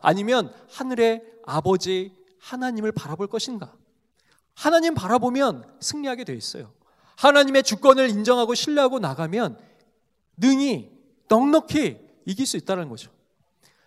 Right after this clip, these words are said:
에스겔의 대답이 그래서 중요한 거예요. 하나님 물으시잖아요. "이 뼈들이 능히 살 수 있겠느냐?"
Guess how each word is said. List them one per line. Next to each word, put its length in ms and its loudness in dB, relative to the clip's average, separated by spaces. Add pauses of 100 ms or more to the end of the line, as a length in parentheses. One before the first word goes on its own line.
에스겔의 380 6
대답이 380 6
그래서 280 0
중요한 420 -4
거예요. 280 -10 (100)
하나님 340 2
물으시잖아요. 720 -2 (240)
"이 120 -2
뼈들이 400 2
능히 200 -2
살 140 0
수 120 -8
있겠느냐?" 420 -4